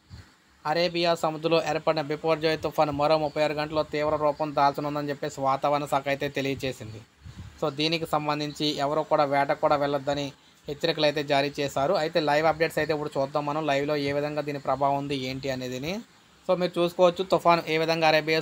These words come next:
సముద్రంలో అయితే ఉంది. So, ఇది present ఇక్కడ అరేబియా సముద్రంలో తుఫాను అయితే ఏర్పడిందనమాట. ఇటేమో పశ్చిమ బె-, ఇక్కడ మనకి బంగాళాఖాతంలో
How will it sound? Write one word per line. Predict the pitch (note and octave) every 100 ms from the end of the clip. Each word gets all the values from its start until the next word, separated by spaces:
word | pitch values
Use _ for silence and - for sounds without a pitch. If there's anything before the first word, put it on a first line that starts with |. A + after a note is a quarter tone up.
| D#3+
సముద్రంలో | D3+ D3 D3+ D3
అయితే | D3+ C#3
ఉంది. | C#3 G3+ C#4 _ _ _
So, | F3 E3+
ఇది | E3+
present | D#3+ D#3+ F3 F3 A3 C#4+ - - -
ఇక్కడ | - D3+
అరేబియా | E3 F3+ F#3 F3+ E3+
సముద్రంలో | E3 E3 D#3+ E3 D#3
తుఫాను | D3 E3 D#3+
అయితే | D#3+ D3
ఏర్పడిందనమాట. | D3 D3+ C#3+ C#3 C#3 C#3 F3 E3
ఇటేమో | D#3+ D#3+ E3+ F#3 E3
పశ్చిమ | D3 - F3
బె-, | E3 D#3+
ఇక్కడ | D#3 D#3
మనకి | D#3+ E3 F#3+ - - - -
బంగాళాఖాతంలో | D3 D#3+ E3+ E3 E3 E3